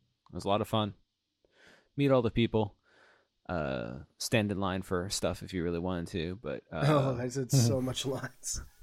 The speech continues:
Speaker 1: Yeah, I, I,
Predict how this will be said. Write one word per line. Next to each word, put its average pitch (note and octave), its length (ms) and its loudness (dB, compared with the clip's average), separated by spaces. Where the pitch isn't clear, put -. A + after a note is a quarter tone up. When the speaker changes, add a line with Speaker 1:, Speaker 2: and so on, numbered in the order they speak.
Speaker 1:
Yeah, C3+ 320 8
I, C#3 160 2
I, C#3+ 140 2